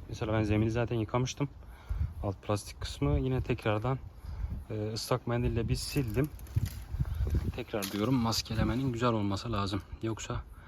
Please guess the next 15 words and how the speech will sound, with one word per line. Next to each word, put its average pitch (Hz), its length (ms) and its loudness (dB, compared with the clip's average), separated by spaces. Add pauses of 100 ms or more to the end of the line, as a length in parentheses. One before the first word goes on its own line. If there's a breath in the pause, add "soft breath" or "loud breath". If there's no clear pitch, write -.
(420 loud breath)
boya 110 240 0
sağdan 107 400 0
soldan 104 320 -2
atıyor. - 360 -6 (460 loud breath)
Tek 127 200 4
kat 135 200 4
boyamızı 120 360 4
attık. - 500 -2 (100)
Buradaki 110 360 2
asıl 123 260 0
mevzu 110 360 4
şu. 135 260 2 (840 loud breath)
Boyaya 113 280 4
yakından 123 400 2
sıkıp, - 440 -4